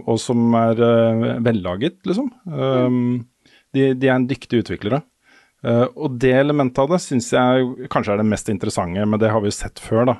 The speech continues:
med blant annet av Val-, Valheim, eh, men også Among Us og en del andre spill. Jeg synes jo det er litt kult, da,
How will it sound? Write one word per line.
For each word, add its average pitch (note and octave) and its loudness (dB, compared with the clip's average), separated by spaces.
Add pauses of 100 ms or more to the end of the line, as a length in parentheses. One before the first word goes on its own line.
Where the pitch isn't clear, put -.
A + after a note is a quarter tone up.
(100)
med G2+ -2
blant A#2 0
annet G2 -2
av F#2+ 0
Val-, F2 -6
Valheim, F#2 -2 (240)
eh, F#2 -8
men F2+ -6
også F#2+ -4
Among E2+ -4
Us - -10
og G2 -2
en F#2+ -2
del F#2 -2
andre E2+ -6
spill. C#3 -2 (560)
Jeg - -4
synes C3+ 0
jo F3+ 4
det D3+ 2
er C3+ 2
litt - -6
kult, F3+ -2
da, D3 0